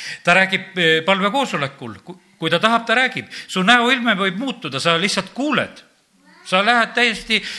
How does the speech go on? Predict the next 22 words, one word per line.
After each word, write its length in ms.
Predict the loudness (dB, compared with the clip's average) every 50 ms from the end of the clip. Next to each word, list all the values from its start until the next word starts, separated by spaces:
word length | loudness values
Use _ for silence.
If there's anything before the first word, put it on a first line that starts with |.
| -8 -4
teistsuguseks, 800 | -2 0 2 2 2 2 0 -2 -2 -2 -2 -2 -2 -2 -2 -2
kui 120 | -4 -4 -2
Jumal 200 | 0 0 0 2
räägib. 380 | 2 2 2 0 -2 -10 -12 -16 -20 -20 -20 _ _ -4
Sellepärast, 500 | 0 0 2 2 2 2 0 0 0 -4
et 160 | -6 -6 -8 -10 -8 -6
kui 80 | -2 2
tema 200 | 2 4 4 4
räägib, 300 | 2 2 2 0 0 -4 -4
see 140 | -2 0 0
on 80 | 2 2
eriline, 460 | 2 2 2 0 0 0 -2 -4 -6
kui 80 | -6 -6
ta 80 | -4
räägib. 320 | -2 -2 -2 -4 -4 -10 -16 -16 -14 -12 -10 -10 -10 -4 0
Ja, 140 | 2 2 2 2 0
ja 80 | -2
sellepärast 460 | 0 0 0 0 0 -2 -4 -6 -8 -10
nii 200 | -8 -6 -6 -4 -4
muut-, 220 | -4 -6 -8 -12 _ -12
sündis 320 | -8 -6 -4 -4 -4 -6 -6
muutmismäel. 680 | -6 -8 -8 -8 -8 -8 -4 -2 -2 -2 -2 -2 -4